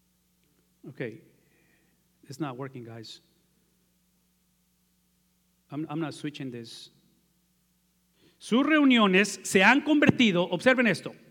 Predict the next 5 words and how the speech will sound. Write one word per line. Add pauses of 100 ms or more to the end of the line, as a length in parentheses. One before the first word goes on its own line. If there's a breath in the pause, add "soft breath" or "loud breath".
(280 soft breath)
sus
reuniones (1120 soft breath)
se
han
convertido